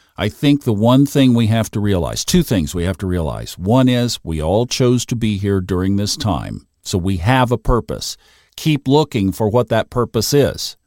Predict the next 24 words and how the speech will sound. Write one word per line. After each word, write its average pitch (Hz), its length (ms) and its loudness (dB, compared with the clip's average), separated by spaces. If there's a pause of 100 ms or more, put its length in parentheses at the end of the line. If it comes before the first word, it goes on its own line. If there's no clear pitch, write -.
(140)
The 110 120 -4
other 151 200 0
thing 135 240 2
is, 120 680 -2 (160)
and 87 300 -2
this 120 260 0
too 131 380 0
shall 110 380 -4
pass. 85 680 -8
So - 180 -6
if 76 140 -8
you're 76 100 -6
feeling 156 560 -2
some 113 220 -4
tense 143 360 -4
energy 107 380 -2
right 80 260 -6
now, 73 320 -6 (580)
get - 140 -12
out 160 160 -8
your 160 100 -6
journal, 110 600 0
capture 143 520 -2
it, 65 160 -8